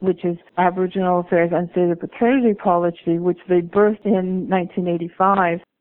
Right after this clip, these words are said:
So in nineteen eighty-five, they amended the Indian Act to remove the sex discrimination, but as I said, it was failed remedial legislation in that they created new kinds of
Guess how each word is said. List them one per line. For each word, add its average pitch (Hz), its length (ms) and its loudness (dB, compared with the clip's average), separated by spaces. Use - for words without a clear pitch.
So 196 160 -2
in 196 80 0
nineteen 214 320 0
eighty-five, 185 540 0
they 180 80 0
amended 185 420 0
the 185 60 -4
Indian 175 340 -4
Act 170 300 -4
to 185 60 -2
remove 185 600 0
the 185 140 -4
sex 165 200 -2
discrimination, 170 720 -6
but 170 140 -2
as 170 160 2
I 165 220 -2
said, 170 200 2
it 180 80 -2
was 151 140 -4
failed 185 240 2
remedial 170 460 -4
legislation 170 720 -4
in 170 160 -6
that 160 200 -4
they 170 120 -4
created 175 520 -2
new 202 300 2
kinds 202 480 2
of 175 140 -2